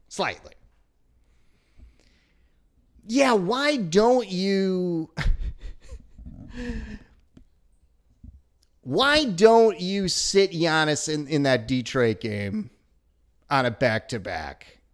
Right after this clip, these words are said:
I think that they did it so that they w-, they could tell Giannis, like, "No, you played that back-to-back the other day." I mean,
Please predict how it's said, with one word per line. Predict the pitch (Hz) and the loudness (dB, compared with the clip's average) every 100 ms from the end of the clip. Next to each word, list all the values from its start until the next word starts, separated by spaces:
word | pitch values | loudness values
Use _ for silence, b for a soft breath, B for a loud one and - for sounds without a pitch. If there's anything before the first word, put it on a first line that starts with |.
| _ | _
I | 156 160 | -4 -2
think | 254 262 220 | 0 2 2
that | 220 | 0
they | 185 170 | 0 -2
did | 139 240 247 | -4 -2 0
it | 220 | -2
so | - 196 | -2 0
that | 180 175 | 0 2
they | 175 | 0
w-, | 165 165 175 | 0 -2 -4
they | 160 165 | -2 2
could | - 269 214 | 2 2 2
tell | 208 180 | 0 2
Giannis, | 156 151 147 151 | 0 0 -2 -2
like, | 143 131 B B B | -2 -4 B B B
"No, | 127 151 262 | 2 6 6
you | 277 | 4
played | 190 147 151 | 0 0 0
that | 165 185 196 | 0 -2 -2
back-to-back | 233 247 285 262 175 - 349 - _ | -4 -4 -10 -10 -8 -6 -6 -8 _
the | 165 170 | 2 4
other | 143 127 | 4 0
day." | 104 92 80 58 143 _ _ _ _ _ _ _ _ _ _ _ _ _ _ _ _ _ _ _ _ _ _ _ _ - | -2 -8 -10 -10 -16 _ _ _ _ _ _ _ _ _ _ _ _ _ _ _ _ _ _ _ _ _ _ _ _ -4
I | 311 | -2
mean, | 403 | 0